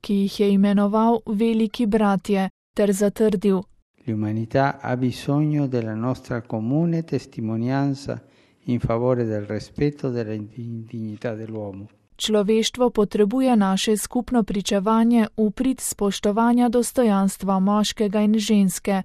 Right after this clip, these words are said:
Speaker 1: ustvarjena po Božji podobi in podobnosti, in v prid miru, ki je najprej Božji dar. Frančišek je spregovoril o koncilski izjavi Naša doba,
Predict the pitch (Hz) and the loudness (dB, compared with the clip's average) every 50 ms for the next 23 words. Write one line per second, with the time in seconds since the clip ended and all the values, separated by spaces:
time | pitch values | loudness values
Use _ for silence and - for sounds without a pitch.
0 | _ - 220 - - - 208 214 214 208 208 214 208 202 202 202 196 - 214 208 | _ -6 -6 -6 -6 -6 -2 0 2 2 2 2 2 2 2 0 0 0 -2 -2
1 | 190 220 214 220 226 214 220 214 - - 214 208 208 240 247 240 233 254 262 254 | 0 2 2 2 2 2 2 0 2 2 0 2 4 2 2 2 0 0 -2 -2
2 | 240 - 262 262 226 240 226 190 190 196 196 196 202 - - - 202 196 196 - | -2 0 0 4 6 6 4 6 4 2 2 2 -2 -4 -4 -2 -2 -2 -2 -4
3 | _ - - 208 202 202 202 196 190 - - 220 240 233 202 - - 208 214 233 | _ -2 2 2 4 4 4 2 2 0 -2 0 0 0 -2 0 2 2 4 4
4 | 247 262 262 262 240 214 - - - 269 262 269 262 240 220 214 214 208 202 - | 2 2 2 2 2 0 -2 -4 -6 -2 0 0 2 2 2 4 2 0 0 0
5 | 233 240 240 214 208 226 208 208 190 190 196 190 170 196 196 190 185 196 - _ | 0 2 2 2 2 2 4 4 2 2 -2 -2 -2 0 -2 -2 -2 -4 -8 _
6 | _ _ _ _ _ _ _ _ _ _ _ _ _ - - 208 202 196 - 214 | _ _ _ _ _ _ _ _ _ _ _ _ _ 0 2 4 4 4 4 2
7 | 208 202 - 247 240 - 254 247 233 - - - 214 208 185 208 202 202 220 240 | 0 2 2 0 0 2 2 0 0 0 -2 0 0 2 2 2 2 2 2 2
8 | 254 247 254 233 214 - 214 202 - 226 214 214 214 - 262 254 247 240 - - | 2 4 4 2 2 2 0 0 2 2 2 2 2 2 0 0 0 -2 -4 -2
9 | - 208 196 196 185 196 220 226 226 233 214 220 202 196 202 196 196 - - 214 | 0 0 0 0 0 2 2 4 4 4 4 4 4 4 4 2 0 0 0 0
10 | 208 185 220 214 214 220 196 214 202 196 | 0 2 2 2 2 4 4 2 2 2